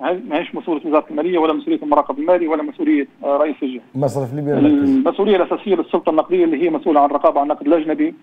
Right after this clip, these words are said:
Speaker 1: ومحاولة ضبطه وعدم إخراجه خارج المنظومة المصرفية وخارج المنظومة الرسمية تحت رقابته وتحت إشرافه. فدي صاير اليوم في ليبيا، إنك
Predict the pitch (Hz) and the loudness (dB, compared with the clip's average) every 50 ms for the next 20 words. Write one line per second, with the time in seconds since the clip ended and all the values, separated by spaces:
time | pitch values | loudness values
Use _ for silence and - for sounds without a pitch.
0 | _ _ _ _ _ _ _ - - - - - - 180 165 151 135 123 160 175 | _ _ _ _ _ _ _ -4 0 0 2 4 4 4 2 2 0 2 0 0
1 | 180 - - 165 160 156 131 160 175 156 170 165 175 165 170 - - 170 175 165 | 0 0 0 0 2 2 2 2 2 0 -2 -6 -8 -10 -10 -4 0 2 2 2
2 | 143 156 - - 190 185 185 170 156 160 156 156 156 160 160 151 151 147 - - | 2 -2 -2 0 2 2 2 2 -2 -6 -8 -8 -8 -8 -8 -8 -8 -8 -10 -12
3 | - - 175 165 151 135 - 156 151 147 139 147 143 135 143 143 135 135 135 131 | -12 -8 -6 -6 -4 -2 0 0 0 0 -2 -8 -10 -10 -8 -8 -6 -6 -6 -8
4 | - - 156 151 147 147 156 165 _ _ _ _ _ _ _ _ _ - 170 139 | -6 -4 0 0 0 0 0 -4 _ _ _ _ _ _ _ _ _ 0 0 0
5 | - - 139 139 139 165 160 147 - 156 135 - 151 - - 143 - _ _ - | 2 2 2 4 4 4 2 2 0 -6 -8 -8 -8 -8 -8 -10 -16 _ _ -16
6 | 294 262 247 - - - 185 - - - - _ _ _ _ _ _ _ _ - | -12 -10 -8 -2 0 0 0 0 -2 -10 -20 _ _ _ _ _ _ _ _ -2
7 | 165 151 165 - - 226 240 220 208 202 196 202 202 160 - 185 165 151 127 127 | 0 2 2 4 4 4 4 2 0 -2 -2 -4 -4 -4 -4 -4 -4 -4 -4 -6
8 | 113 - - - - - - - - 160 156 156 147 - | -8 -12 -16 -20 -20 -18 -14 -10 -6 -2 0 0 -2 -2